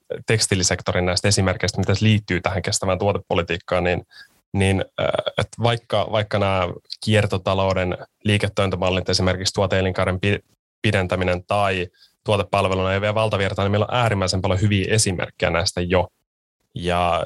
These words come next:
niitä voi kiertotalouden kiinnostavimmat listalta, tietysti ihan kaikkea sieltä löydy, mutta sieltä pystyy skauttaamaan ja vähän, vähän pohtii, että, että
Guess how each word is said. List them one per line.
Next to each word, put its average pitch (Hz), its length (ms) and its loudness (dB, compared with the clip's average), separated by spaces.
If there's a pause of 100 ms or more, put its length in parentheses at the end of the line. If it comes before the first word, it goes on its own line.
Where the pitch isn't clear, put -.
(140)
niitä 104 280 0
voi 98 320 0 (440)
kiertotalouden 98 720 2
kiinnostavimmat 98 600 0
listalta, 104 500 0 (120)
tietysti 101 320 0
ihan 104 120 2
kaikkea 90 280 0
sieltä 87 260 -2
löydy, 110 240 0 (140)
mutta 90 420 0
sieltä - 280 0
pystyy 92 360 0 (640)
skauttaamaan 98 600 0
ja 92 60 -2
vähän, 95 280 0
vähän 98 160 -2
pohtii, 95 400 2
että, - 240 -2
että - 140 -6